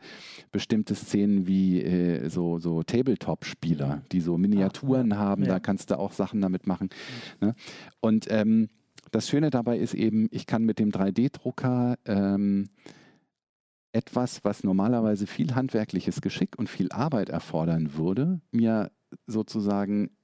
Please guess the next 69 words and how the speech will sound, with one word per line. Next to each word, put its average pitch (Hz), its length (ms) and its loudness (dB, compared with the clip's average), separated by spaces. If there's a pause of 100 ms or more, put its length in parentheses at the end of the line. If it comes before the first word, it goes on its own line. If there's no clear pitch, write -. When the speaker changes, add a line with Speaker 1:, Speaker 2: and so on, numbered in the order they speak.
(360)
Speaker 1:
ausdrucken 131 480 -2
lassen 123 360 0
in 113 200 0
einem 98 260 2
Guss, 143 340 -2 (280)
wenn 107 160 2
ich 117 120 0
es 117 120 -2
vorher 104 240 0
konstruiert 101 600 0
habe. 69 240 -2
Speaker 2:
Mhm. 127 60 -10 (220)
Speaker 1:
Also 107 240 2 (360)
ganz 117 220 0
Speaker 2:
Das 135 140 -2
sind 156 100 0
ganz 147 160 -2
andere 143 220 -2
Fertigkeiten, 139 600 -2
die 117 60 -4
damit 117 220 -2
einmal 120 420 -2 (300)
gefragt - 460 -4
sind. 135 100 -6
Also 127 180 -4
derjenige, 135 680 0
der 123 260 0
natürlich 123 380 -4
gut - 180 -4
diese 123 180 -2
Figürchen 160 560 0
selbst 147 280 -2
basteln 156 360 -2
kann, 147 200 -2
der 131 180 0
wird 135 160 -2
das 131 160 0
dann 127 160 -4
vielleicht 117 220 -6
nicht 165 160 -2
so 185 100 -2
brauchen, 165 260 -2
vor 135 120 -4
allem, 127 120 -6
weil 120 80 -4
er 120 40 -2
das 113 80 -10
vielleicht 127 220 -8
auch 123 60 -6
nicht 117 140 -12
gerne 120 180 -4
macht. 147 240 -4
Aber 123 120 -4
da 127 120 -2
können 110 220 -2
Speaker 1:
Ja. 131 40 -4
Speaker 2:
dann 127 80 -4
Leute, 127 240 -2
die 123 160 -2
handwerklich 127 480 -4
vielleicht 123 220 -4
gar 127 120 -2
nicht 123 140 -6
so 123 100 -8
gut 151 140 -6
sind, 151 140 -4
aber 127 240 -4
total 127 300 -6
gut 123 220 -8